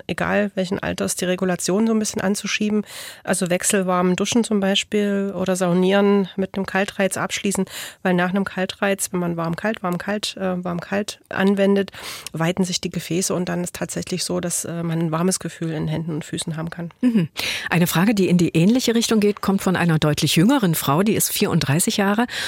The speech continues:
Speaker 2: und hat auch fast immer kalte Füße. Generell ist ihr meist sehr kalt und sie bringt das jetzt mit ein, mit der Schilddrüse irgendwie in Verbindung. Sie schreibt, laut Schilddrüsenultraschall hat sie eine etwas verkleinerte Schilddrüse mit Schatten. Der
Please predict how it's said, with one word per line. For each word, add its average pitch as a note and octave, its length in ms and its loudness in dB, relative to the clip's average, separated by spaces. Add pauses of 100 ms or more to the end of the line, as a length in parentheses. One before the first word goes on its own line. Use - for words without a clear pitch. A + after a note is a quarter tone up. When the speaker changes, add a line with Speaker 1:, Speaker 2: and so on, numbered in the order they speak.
(140)
Speaker 2:
und E3 180 0
hat - 220 -2
auch F#3 200 0
fast - 440 -2
immer G3 400 2
kalte E3 320 0
Füße. F3 340 2
Generell F3+ 520 4 (300)
ist - 260 0
ihr D#3+ 80 4
meist D#3 520 4
sehr C3 200 2
kalt E3 440 2
und F3 160 2
sie F#3 60 0
bringt F3+ 240 2
das F3 100 2
jetzt - 220 0
mit E3+ 180 0
ein, D3+ 240 0
mit - 180 0
der D#3 200 2
Schilddrüse G3+ 560 2
irgendwie C#3+ 300 2
in D3 80 2
Verbindung. F3+ 560 4 (320)
Sie - 120 2
schreibt, E3 380 0
laut D#3 300 2
Schilddrüsenultraschall G3+ 1300 0 (360)
hat - 140 0
sie - 120 -2
eine D#3+ 360 2
etwas D#3 260 0
verkleinerte E3+ 760 2
Schilddrüse A3 580 2
mit - 240 2
Schatten. - 760 0
Der D#3 160 2